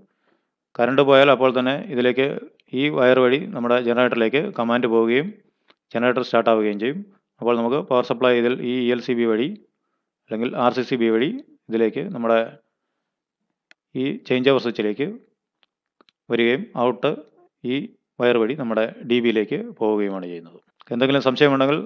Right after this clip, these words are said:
നിങ്ങൾ കമന്റ് ചെയ്ത് വയ്ക്കുക. വീഡിയോയ്ക്ക് താഴെ കമന്റ് ചെയ്യുക. ഈ വീഡിയോ ഇഷ്ടപ്പെട്ടാൽ like ചെയ്യാൻ മറക്കരുത്. കൂട്ടുകാർക്കായി share ചെയ്ത് കൊടുക്കുക. നമ്മുടെ channel subscribe ചെയ്യുക. കൂടെ വരുന്ന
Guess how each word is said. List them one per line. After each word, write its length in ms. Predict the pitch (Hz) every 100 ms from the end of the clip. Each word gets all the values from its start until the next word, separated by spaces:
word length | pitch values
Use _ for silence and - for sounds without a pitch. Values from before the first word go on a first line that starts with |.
| -
നിങ്ങൾ 180 | 127 127 123
കമന്റ് 220 | 123 127 135
ചെയ്ത് 120 | 127
വയ്ക്കുക. 180 | 123 147 147
വീഡിയോയ്ക്ക് 300 | 123 127 120
താഴെ 180 | 120 123 147 -
കമന്റ് 240 | 117 120
ചെയ്യുക. 180 | 120 117 156 233 _ _ _ -
ഈ 20 | 127
വീഡിയോ 160 | 135 147
ഇഷ്ടപ്പെട്ടാൽ 360 | 143 139 143 147 - - 131
like 140 | 120
ചെയ്യാൻ 160 | 131 135
മറക്കരുത്. 360 | 120 117 120 120 180 247 254 _ _ _ _ _ _ _
കൂട്ടുകാർക്കായി 520 | 120 135 135 127 127 131 -
share 180 | 123 127
ചെയ്ത് 100 | 135
കൊടുക്കുക. 260 | 123 117 143 - 208
നമ്മുടെ 220 | 117 113 117 - -
channel 240 | 117 117 139 - -
subscribe 360 | 113 - 127
ചെയ്യുക. 160 | 117 127 185 -
കൂടെ 140 | 120
വരുന്ന 200 | 120 120